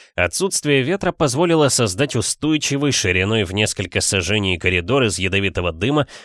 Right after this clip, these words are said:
почти до самой крепости. Тканевые повязки на лице, смоченные в особом растворе, делали для нас дым безопасным. Рывок, и вот наш отряд у самых стен. Сверху скатились веревочные лестницы.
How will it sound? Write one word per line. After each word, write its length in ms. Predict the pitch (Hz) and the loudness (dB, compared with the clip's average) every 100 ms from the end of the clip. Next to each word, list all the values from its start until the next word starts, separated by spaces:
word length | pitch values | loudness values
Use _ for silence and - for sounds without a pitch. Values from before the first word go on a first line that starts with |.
| _ | _
почти 420 | 104 95 - 185 | -4 -4 -4 -2
до 200 | 180 135 | 0 2
самой 400 | 123 - 117 117 | 2 2 2 2
крепости. 680 | 117 110 90 65 65 - - _ _ _ _ - | 2 0 0 -2 -8 -10 -12 _ _ _ _ -20
Тканевые 540 | - 92 110 101 101 | -4 0 2 2 2
повязки 480 | 92 95 107 101 - | 2 2 2 0 0
на 140 | 98 | 0
лице, 380 | 95 92 - 135 | 0 -2 -2 -2
смоченные 680 | - 107 104 - 98 101 92 | 0 0 0 0 0 0 0
в 60 | |
особом 400 | 101 - 104 98 | 0 0 0 0
растворе, 500 | 92 90 - 143 151 - - - - | 0 -2 0 2 2 -2 -10 -20 -8
делали 400 | 98 147 143 131 | 2 4 4 2
для 280 | 95 104 107 | 2 2 4
нас 280 | 135 127 | 4 2
дым 260 | 90 113 104 | 0 0 0
безопасным. 800 | 101 101 110 113 90 - - - _ _ _ _ _ _ | 0 0 0 0 -2 -4 -10 -16 _ _ _ _ _ _
Рывок, 600 | 95 90 87 87 143 - - - _ - | -2 0 0 0 0 -2 -10 -20 _ -6
и 100 | 110 | -2
вот 300 | 117 170 - | -2 -2 2
наш 240 | 139 - | 2 2
отряд 400 | 107 143 165 - | 0 0 0 0
у 80 | 156 | -2
самых 400 | - 110 92 - | 0 2 2 0
стен. 400 | - 95 71 - _ _ _ _ _ | -2 -4 -6 -10 _ _ _ _ _
Сверху 540 | - 110 147 165 127 | -6 0 2 2 2
скатились 580 | - 113 95 131 123 - | 0 -2 -2 0 0 0
веревочные 640 | 104 104 101 98 - 110 | 2 2 0 0 0 2
лестницы. 640 | 110 110 92 82 65 - | 2 2 0 -6 -10 -12